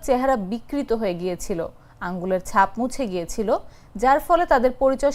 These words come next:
শনাক্ত করা সম্ভব হয়নি। ফরেনসিক বিভাগের তথ্য মতে, নিহতদের মধ্যে একজন নারী, আর বাকিরা পুরুষ, যাদের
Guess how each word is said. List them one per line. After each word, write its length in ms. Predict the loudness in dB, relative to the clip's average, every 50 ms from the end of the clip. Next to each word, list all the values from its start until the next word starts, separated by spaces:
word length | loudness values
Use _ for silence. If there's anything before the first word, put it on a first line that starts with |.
| 0
শনাক্ত 340 | -2 0 0 0 -2 0 -2 -2 2 2
করা 160 | 2 2 2 0 -4 -4
সম্ভব 300 | -4 -4 -2 -2 -4 -4 -4 -6
হয়নি। 240 | -6 -6 -8 -10 -14 -16 -20 -20 -20 -20 -20 -20 -20 -2
ফরেনসিক 420 | 2 2 4 4 2 -4 -6 -6 -6 -4
বিভাগের 340 | -6 -4 -4 -4 -4 -6 -6 -6 -6
তথ্য 160 | -6 -4 -4 -4 -2
মতে, 180 | -2 -2 -2 -2 -2 -2
নিহতদের 420 | -2 -2 -2 -2 -2 -2 0 -2 0 -2
মধ্যে 200 | -4 -2 0 2 2 2
একজন 240 | 0 -4 -8 -8 -4 -2
নারী, 240 | -2 -2 -2 -4 -10 -14 -20 -20 -20 -20 -20 -20 -20 -8 0 2 2
আর 80 | 2 2 -2 -10 -14 -2 0
বাকিরা 360 | 0 0 0 -2 0 2 2 2 2 0 -2
পুরুষ, 260 | -4 -4 -2 -4 -6 -8 -14 -18 -20 -20 -20 -20 -14 -2 2
যাদের 260 | 2 4 4 2 4